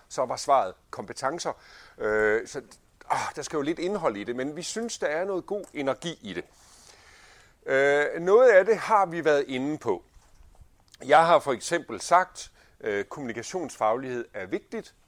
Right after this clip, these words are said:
men det er blot, blot, man skal jo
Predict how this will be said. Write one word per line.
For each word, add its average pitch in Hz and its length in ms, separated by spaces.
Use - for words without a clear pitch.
men 117 260
det 120 260
er 107 200
blot, 117 520
blot, 107 420
man 90 100
skal 110 260
jo 113 200